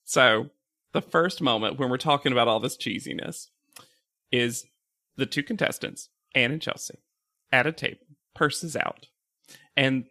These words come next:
they are supposed to take a moment to reapply,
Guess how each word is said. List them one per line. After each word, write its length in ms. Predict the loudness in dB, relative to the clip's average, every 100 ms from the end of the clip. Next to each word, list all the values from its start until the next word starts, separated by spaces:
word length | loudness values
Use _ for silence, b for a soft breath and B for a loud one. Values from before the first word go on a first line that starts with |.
| _
they 240 | 4 4 4
are 180 | 2 2
supposed 380 | 0 -6 -2 -4
to 60 | -4
take 240 | -2 -2
a 40 | 2
moment 340 | 2 2 2
to 160 | 2 0
reapply, 840 | 2 0 0 -2 -4 -2 -4